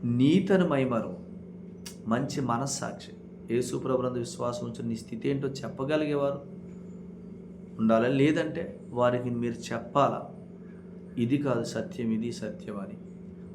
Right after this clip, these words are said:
వారు వినకపోతే అప్పుడు మీరు సత్యం కొరకు మీరు, ఆ, డెసిషన్ తీసుకోవాలా, తప్పదు.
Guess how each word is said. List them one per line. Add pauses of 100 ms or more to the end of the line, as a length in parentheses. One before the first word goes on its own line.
వారు
వినకపోతే
అప్పుడు
మీరు
సత్యం
కొరకు (1120)
మీరు, (1120)
ఆ,
డెసిషన్
తీసుకోవాలా,
తప్పదు.